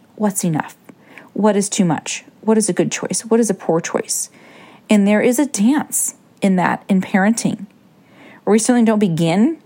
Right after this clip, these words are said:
with unrestricted use, although we can look at the comparison, the book Bringing Up Bebe, which has always been fascinating to me, comparing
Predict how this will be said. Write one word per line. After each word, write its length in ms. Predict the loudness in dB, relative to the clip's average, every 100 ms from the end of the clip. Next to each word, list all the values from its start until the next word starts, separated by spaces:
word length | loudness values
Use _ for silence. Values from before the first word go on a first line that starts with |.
| _ _
with 180 | -4 0
unrestricted 560 | 2 2 0 0 2 2
use, 220 | 0 2
although 140 | 2 2
we 100 | 2
can 200 | 2 2
look 180 | -2
at 340 | -2 -2 -2 -8 -14 -20 -20 -4
the 80 | 0
comparison, 720 | 2 2 0 0 -2 -2 -4 _ _ _ -4
the 160 | -2
book 280 | 0 -2 0
Bringing 280 | 0 2 2
Up 120 | 2
Bebe, 240 | 2 2 0
which 160 | 0
has 60 | 2
always 160 | 2
been 120 | 2 0
fascinating 540 | 0 0 -2 -2 -2
to 100 | 0
me, 180 | 0 0
comparing 480 | -2 0 0 0